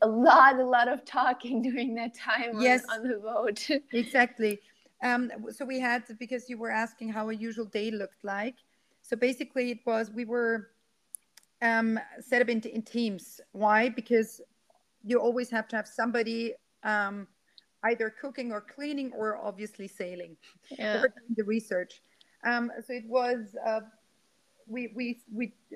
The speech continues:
Speaker 2: we worked in four-hour shifts. So it was, um, sailing, cooking, sleeping,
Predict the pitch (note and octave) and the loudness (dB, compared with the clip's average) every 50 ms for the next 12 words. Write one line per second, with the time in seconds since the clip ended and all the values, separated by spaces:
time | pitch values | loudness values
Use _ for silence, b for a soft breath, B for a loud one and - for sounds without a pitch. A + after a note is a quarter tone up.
0 | - G#3+ A3 A#3 G3+ G#3+ A#3 B3 B3 - - A#3 G#3+ - - - - A3+ A#3 A3+ | -8 -4 -4 -2 0 2 4 2 2 2 -2 -4 -4 -4 -4 -2 0 2 2 2
1 | - - G#3 G3+ G#3 G#3 - B3 C#4 F4 - - - - - - - _ _ - | 2 2 2 0 0 -2 -2 -2 -2 -2 -4 -10 -20 -20 -20 -20 -20 _ _ -20
2 | - _ - - A#3+ A#3+ A3+ A3+ A3 A#3 A3+ A3 G#3+ G#3+ F#3 - - - _ _ | -20 _ -4 -2 0 0 0 0 2 4 4 4 2 2 -2 -8 -18 -20 _ _
3 | _ _ _ _ _ _ _ _ - A3 A3 A3 A3 G#3 - - - - B3+ B3 | _ _ _ _ _ _ _ _ -2 0 0 0 -2 -4 -8 -10 -6 -2 2 2
4 | B3+ B3 A#3+ A#3+ A#3+ A#3 A#3 - B3 A3+ A3+ - A#3 A3 G#3+ G#3+ - - G#3+ G#3 | 2 2 0 -2 -4 -6 -6 -4 -4 -4 -4 -4 -6 -8 -8 -10 -8 -6 -6 -6
5 | G3 - G3+ F#3 F#3 F#3 F#3 F#3 | -6 -6 -8 -8 -8 -10 -12 -14